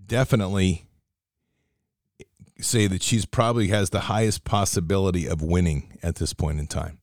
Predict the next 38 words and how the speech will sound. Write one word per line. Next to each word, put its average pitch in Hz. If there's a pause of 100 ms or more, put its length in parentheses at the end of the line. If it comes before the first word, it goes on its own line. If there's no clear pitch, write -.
So -
that's, 95 (200)
that's -
a 90
good 82
thing. 78 (540)
And 95
it's 92
because 101
she 107
is 101
organic 101
and 78
coming 95
up -
from 90
the 85
bottom, 85 (240)
and 90
we 87
need 87
that. 76 (1040)
There's 113
a 135
lot 160
of 135
other 135
stuff 120
going 117
on 123
in 120
the 113
news. 113
We 107
have, 123 (140)
um, 104
and 113
I, 107